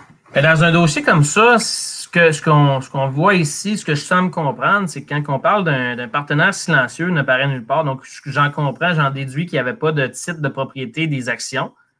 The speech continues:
Donc, euh, on, la situation, on vend une compagnie, on avait un partenaire silencieux. Ben, dans le sens que, je vous donne un exemple concret, moi, je pourrais détenir, exemple, entreprise de construction, une entreprise de construction. Donc, je suis incorporé, donc j'ai, appelons ça,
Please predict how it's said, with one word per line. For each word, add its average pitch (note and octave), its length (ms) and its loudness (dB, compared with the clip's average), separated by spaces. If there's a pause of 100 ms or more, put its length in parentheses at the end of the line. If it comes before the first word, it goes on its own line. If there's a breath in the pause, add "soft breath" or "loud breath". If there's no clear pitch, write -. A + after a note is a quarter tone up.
Donc, A2+ 220 -8
euh, A#2+ 160 -2
on, A#2+ 180 -6
la B2+ 260 -2
situation, C3+ 440 -4
on C#3 160 0
vend D3+ 100 2
une D#3 120 2
compagnie, C#3 600 0
on D3 60 0
avait B2+ 180 0
un C3+ 60 -2
partenaire C3+ 340 -2
silencieux. B2+ 400 -4
Ben, C#3 240 -2 (320 soft breath)
dans B2 60 -4
le B2 60 -2
sens D#3+ 280 0
que, D#3 280 0
je A#2+ 80 -12
vous A#2 40 -14
donne C3+ 160 -2
un C#3 60 -2
exemple C3 340 -2
concret, B2 360 -6
moi, D#3+ 160 0
je D3 100 -4
pourrais C3+ 240 -4
détenir, D3 520 -2 (480 soft breath)
exemple, C#3 420 0 (200)
entreprise D3 520 0
de D3+ 80 2
construction, C#3+ 480 -2
une D3 120 4
entreprise D3 300 0
de D#3 80 2
construction. D3 520 -2
Donc, C#3 180 -2
je - 60 -8
suis D#3+ 100 -2
incorporé, D3+ 600 0
donc D3+ 200 0
j'ai, C3 120 -4
appelons B2 340 -4
ça, D3+ 300 -2